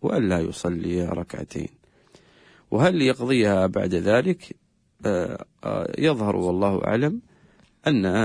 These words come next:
هذا الفعل قد فات محله، بمعنى أن،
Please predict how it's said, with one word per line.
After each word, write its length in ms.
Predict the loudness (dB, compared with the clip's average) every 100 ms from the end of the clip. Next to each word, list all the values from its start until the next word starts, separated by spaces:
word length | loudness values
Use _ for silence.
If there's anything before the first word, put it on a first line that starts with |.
| 2 -2 -2
هذا 300 | 2 2 2
الفعل 340 | -2 0 0
قد 280 | 0 -6 -8
فات 500 | -2 2 2 0 -2
محله، 920 | -2 -4 -4 -6 -4 -8 -4 -4 -4 -8 _ _ _ _ _ -2
بمعنى 380 | -2 -2 -2
أن، 640 | -2 -2 -2 -2 -2 -2